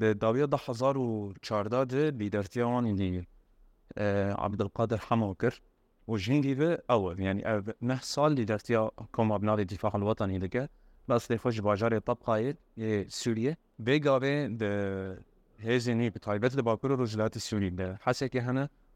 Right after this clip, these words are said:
û li gundewarên Qamişlo hene. E, bi taybet li Hesekê di vê çarkoşeya ewlekariyê de bi taybet tawanbarî li ser wî dwarê, e,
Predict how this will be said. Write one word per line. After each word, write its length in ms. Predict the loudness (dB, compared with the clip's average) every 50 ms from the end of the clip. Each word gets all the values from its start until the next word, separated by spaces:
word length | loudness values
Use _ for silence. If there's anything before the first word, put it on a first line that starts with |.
| -8
û 160 | -4 -2 0 2
li 220 | 2 0 0 -2 -4 -6 -2
gundewarên 480 | 0 0 2 2 2 2 2 2 2 0
Qamişlo 520 | 0 2 2 2 0 -2 -4 -6 -4 -4
hene. 200 | -2 -4 -4 -6 -4
E, 300 | -2 0 0 0 0 -2
bi 40 | -2
taybet 320 | 0 0 2 2 2 0 0
li 40 |
Hesekê 600 | -2 -4 -6 -6 -4 -6 -6 -4 -2 -2 -2 -2 0
di 60 | 0
vê 240 | 0 0 2 0 0
çarkoşeya 540 | 0 -2 -2 -2 -2 -4 -4 0 0 0 0
ewlekariyê 720 | 0 0 0 -2 -2 -2 -2 -2 -2 0 0 0 0 0
de 160 | -2 -6 -6 -8 -6
bi 120 | -2 -2 0
taybet 560 | 2 4 4 4 6 4 2 2 0 -6 -8 -2
tawanbarî 560 | 2 4 4 4 4 4 4 4 4 2 0
li 60 | -2
ser 180 | -2 0 0 2
wî 200 | 2 2 0 0
dwarê, 320 | 0 0 2 2 0 0 -2 _ _ _ _ _ _ -4
e, 80 | -2